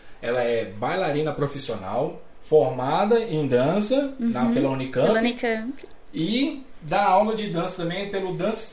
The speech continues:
Speaker 1: Dance
Speaker 2: Dance
Speaker 1: for
Speaker 2: for Plus.
Speaker 1: Dance for Plus, eu esqueci do For.
Speaker 2: É.
Speaker 1: Dance for Plus. Né? E ela é uma pessoa incrível, eu nunca vi, é, assim, eu sinceramente, eu nunca
Speaker 2: Uhum.
Speaker 1: vi, eu vi, eu, depois que o pessoal falou,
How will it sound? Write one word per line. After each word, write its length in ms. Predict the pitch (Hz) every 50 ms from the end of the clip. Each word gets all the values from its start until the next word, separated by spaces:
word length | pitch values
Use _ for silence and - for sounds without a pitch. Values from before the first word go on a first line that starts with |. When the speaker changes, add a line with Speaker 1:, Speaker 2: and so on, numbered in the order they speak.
| -
Speaker 1:
Dance 300 | 156 156 190 233 240 220
Speaker 2:
Dance 220 | - 233 233 233 -
Speaker 1:
for 80 | 247
Speaker 2:
for 80 | 226 220 208
Plus. 400 | - 233 214 202 196 196 135 123
Speaker 1:
Dance 260 | 135 165 226 226 226
for 200 | - 202 214 220 214
Plus, 460 | - 165 143 131 120 - - - -
eu 100 | - 135
esqueci 320 | - - - - - -
do 120 | 147 160 151
For. 300 | - - 107 92 90 - - - - - -
Speaker 2:
É. 300 | - 262 277 285 269 240 - - -
Speaker 1:
Dance 260 | - 165 - - -
for 160 | 262 185 180 175
Plus. 600 | - 143 139 147 156 175 185 - - - - - - - - - - - - - - - - - - -
Né? 280 | 127 120 127 131 127 127
E 100 | 127 135
ela 520 | 135 135 143 160 165 165 165 165 156 - - - -
é 40 | 196
uma 100 | 233 277
pessoa 260 | - 381 - - 294 349
incrível, 420 | 359 - 311 330 349 277 262 220
eu 100 | 190 185
nunca 240 | 220 269 262 349 339
vi, 260 | 202 165 208 262 277
é, 240 | 254 226 233 233 220
assim, 260 | 220 - 233 160 - -
eu 200 | 208 - - -
sinceramente, 800 | - 269 247 - 262 254 233 233 226 208 - - - - - - -
eu 80 | 165 165
nunca 260 | 165 226 226 240 - 262
Speaker 2:
Uhum. 80 | 226 226
Speaker 1:
vi, 80 | 170 190
eu 120 | 175 -
vi, 140 | 131 135 156
eu, 160 | 156 143 139
depois 320 | - 143 - - 190 202 202
que 40 | -
o 40 |
pessoal 260 | - 160 - 165 151 -
falou, 420 | 143 127 131 165 196 - -